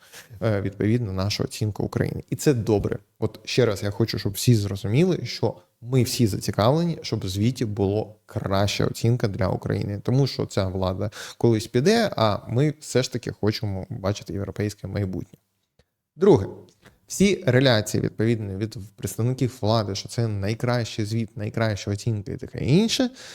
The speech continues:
а, я б навіть її не критикував би зараз в публічному полі і не говорив, що це не так, м, для того, щоб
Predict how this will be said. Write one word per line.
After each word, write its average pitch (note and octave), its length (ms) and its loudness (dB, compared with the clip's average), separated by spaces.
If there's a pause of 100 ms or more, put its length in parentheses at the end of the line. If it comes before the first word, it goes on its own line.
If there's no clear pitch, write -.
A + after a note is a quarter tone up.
(220)
а, B2 400 4 (220)
я C#3+ 220 2
б - 40 -8 (100)
навіть C3 380 0
її A2+ 280 0
не A2+ 440 -4
критикував A2 760 -2
би G2+ 60 -4
зараз G2 460 -2
в - 200 -20
публічному G#2 640 -4
полі G2+ 420 -2
і A2 80 -4
не G#2+ 100 -2
говорив, G2+ 300 -2
що - 160 -12
це - 160 -6
не F2+ 140 -6
так, G2+ 340 -4 (280)
м, C3+ 220 -12 (360)
для A2 200 4
того, G#2 240 0
щоб G#2 200 -4